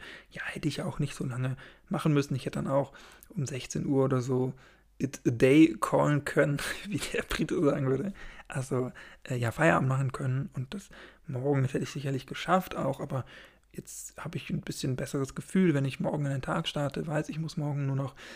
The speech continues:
Korrekturaufgaben machen und bin aber mit dem großen Kit eigentlich fertig. Natürlich muss man da auch sagen, dass, ähm, ja, das dann wieder eine Aufgabe ist, die nicht so viel Spaß macht,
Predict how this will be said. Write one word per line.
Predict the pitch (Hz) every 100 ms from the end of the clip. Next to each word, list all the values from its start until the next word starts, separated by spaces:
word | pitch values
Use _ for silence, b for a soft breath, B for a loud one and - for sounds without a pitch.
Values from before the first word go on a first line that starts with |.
| B B -
Korrekturaufgaben | 135 127 - 160 165 151 - - - 147 - 147 135 135
machen | 165 - 143
und | 131
bin | - 147
aber | 143 139
mit | 135
dem | 135
großen | - 180 147 - 127
Kit | - -
eigentlich | 143 131 -
fertig. | 160 170 165 147
Natürlich | 143 - 151 156 143
muss | 143 -
man | 135
da | 262
auch | 262 -
sagen, | - 139 135 127 B B B B B _ -
dass, | 131 - - - _ _ -
ähm, | 131 123 123 123 123 120 123 185 _ _ -
ja, | 131 120
das | - -
dann | 139
wieder | 135 123
eine | -
Aufgabe | - 151 139 147
ist, | 240 - - B B B
die | 147 127
nicht | 131 -
so | 131 160 202
viel | 202 175 151
Spaß | - 147 143 160
macht, | 147 135